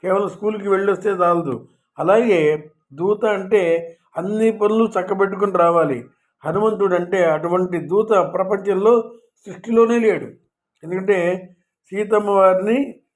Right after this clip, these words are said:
వెతికిరా అనే ఒక మాట చెప్తే దానికి ఆయన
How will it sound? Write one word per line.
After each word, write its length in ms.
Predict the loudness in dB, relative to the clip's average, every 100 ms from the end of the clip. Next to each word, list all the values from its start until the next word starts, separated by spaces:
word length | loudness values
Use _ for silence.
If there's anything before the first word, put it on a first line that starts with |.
| _ -2
వెతికిరా 800 | -2 -2 -2 2 4 2 0 -8 -4
అనే 140 | 0
ఒక 240 | 0 0
మాట 380 | 0 2 0 0
చెప్తే 460 | -4 -6 -8 -6 -4
దానికి 440 | 0 0 0 -2
ఆయన 280 | -4 -2